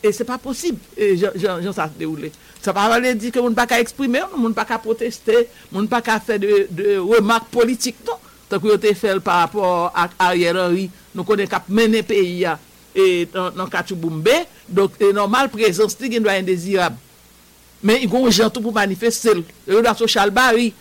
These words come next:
il n'est pas obligé d'agression pour ni allemand, ni à frapper, ni bail comme ça. Et puis généralement, si il y a un geste qui fait dans, dans l'église, non, que tout le monde a, ouah, ouh, yo, yo, yo bat Charles Barry, des, une personnalité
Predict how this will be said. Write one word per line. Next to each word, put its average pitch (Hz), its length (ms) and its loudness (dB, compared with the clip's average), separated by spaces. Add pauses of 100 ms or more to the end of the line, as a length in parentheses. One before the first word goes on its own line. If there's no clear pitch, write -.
(160)
il - 60 -12
n'est 185 60 -6
pas 220 160 2
obligé 226 220 0
d'agression 202 680 0
pour 196 220 -4
ni 190 300 0
allemand, 214 340 0
ni 208 340 0
à 202 140 -2
frapper, 214 420 0
ni 190 100 -6
bail 175 260 -2
comme 156 120 -18
ça. 143 220 -4 (440)
Et 196 60 2
puis 247 160 -4
généralement, 220 880 0 (160)
si - 180 -6
il 254 60 -2
y 226 40 -2
a 277 40 -2
un 247 140 0
geste 196 280 -2
qui 208 80 -12
fait 180 300 -4
dans, 175 300 -6
dans 170 120 -8
l'église, 165 460 -6
non, 269 240 2 (600)
que 233 120 2
tout 233 260 -10
le 233 80 0
monde 208 120 -2
a, 196 200 0
ouah, 185 1080 2 (200)
ouh, 294 500 2 (180)
yo, 202 140 2 (240)
yo, 202 240 2
yo 208 140 0
bat 185 160 -2
Charles 180 160 0
Barry, 175 240 0
des, 165 340 -2
une 170 60 -12
personnalité 175 760 -4